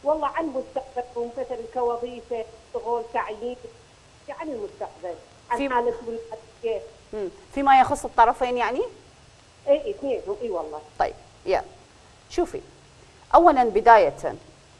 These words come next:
Speaker 2: آه، راح ناخذ طاقة مولود الثور.
Speaker 1: مصطفى.
Speaker 2: مصطفى. طبعا مصطفى، آه، حاكم بيته هو الزهرة.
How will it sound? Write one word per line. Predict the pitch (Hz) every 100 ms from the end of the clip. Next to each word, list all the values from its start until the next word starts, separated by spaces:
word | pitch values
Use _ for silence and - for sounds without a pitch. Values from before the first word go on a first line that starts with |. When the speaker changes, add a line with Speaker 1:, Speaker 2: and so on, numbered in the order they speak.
| -
Speaker 2:
آه، | 185 170 139
راح | 220 -
ناخذ | 247 - -
طاقة | - - 233 - - - - - - - -
مولود | 202 214
الثور. | 214 - 214 156 - - - - - - - - - - -
Speaker 1:
مصطفى. | 220 190 175 143 147 - - - 208
Speaker 2:
مصطفى. | 202 - 151 - - - - - - -
طبعا | 330
مصطفى، | 330 381 - 277 262 269 285 - -
آه، | 185
حاكم | 196 262 285 277
بيته | 247 262 254
هو | 254 247
الزهرة. | 214 214 131